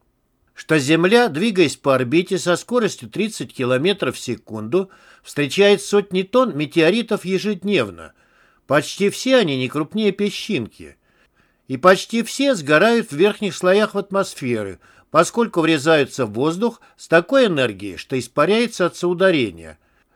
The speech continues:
Наш хрупкий биологический вид эволюционировал под этим защитным слоем.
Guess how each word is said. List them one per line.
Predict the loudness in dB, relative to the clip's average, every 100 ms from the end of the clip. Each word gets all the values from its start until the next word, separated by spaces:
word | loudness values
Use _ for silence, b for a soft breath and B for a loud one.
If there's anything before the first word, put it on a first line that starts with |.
| _ _ _ 0
Наш | 2 2
хрупкий | 0 -2 -2 -2 -2
биологический | 2 2 2 0 -6 -6 -8 -6 -6
вид | -2 -4 -6 B -18 -4
эволюционировал | 2 2 2 0 0 0 2 2 2 2
под | 0 2
этим | 2 0 -2
защитным | 0 0 0 -6 -4 -6
слоем. | -6 -2 0 0 -4